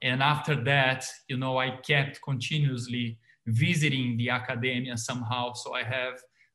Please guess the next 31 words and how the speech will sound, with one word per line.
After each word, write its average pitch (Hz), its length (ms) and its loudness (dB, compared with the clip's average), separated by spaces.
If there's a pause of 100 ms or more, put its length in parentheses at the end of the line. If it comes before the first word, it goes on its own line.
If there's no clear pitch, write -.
uh, 131 40 -4 (360)
uh, 123 180 -8
two 175 160 -4
masters 147 520 0
in 135 100 -2
communication, 120 920 -4
being 120 360 -2
one 127 280 -4
in 123 240 0
research 123 840 -2
in 113 160 0
communication, 120 800 -4
the 120 80 0
other 127 260 -2
one 120 280 -2
in, 113 280 4 (120)
in 113 120 0
communication 120 680 -4
management. 120 580 -4 (500)
And 135 200 2
more 151 220 4
recently, 143 840 2 (300)
uh, 123 140 0
here 151 280 0
in 147 120 2
Chicago, 139 880 0
I've, 120 400 -4
uh, - 20 -10
uh, 120 720 -4 (220)
I've 113 240 -8
graduated, 127 840 0